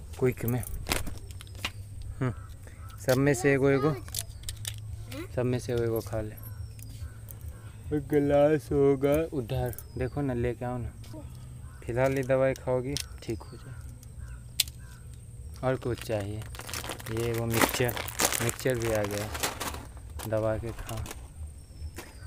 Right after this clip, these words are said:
जल्दी जल्दी ठीक हो, तब खाना वाना बनेगा। कोई नहीं खाया है घर में, देख रहे हैं हालत।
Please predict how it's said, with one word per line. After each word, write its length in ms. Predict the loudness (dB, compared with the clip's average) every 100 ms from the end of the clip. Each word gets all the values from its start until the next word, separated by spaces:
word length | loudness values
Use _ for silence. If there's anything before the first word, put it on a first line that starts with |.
| -8 -10 -6 2
जल्दी 300 | 2 2 2
जल्दी 260 | 2 2
ठीक 260 | 0 0 2
हो, 120 | 2
तब 140 | 0 -2
खाना 260 | -2 -2 0
वाना 200 | 0 0
बनेगा। 440 | 0 -2 0 -2
कोई 220 | -2 0 0
नहीं 160 | 0
खाया 300 | -2 -4 -2
है 80 | -2
घर 200 | -2 -4
में, 240 | -4 -6
देख 240 | -4 -4 -4
रहे 100 | -6
हैं 200 | -6 -4
हालत। 340 | -2 -2 -4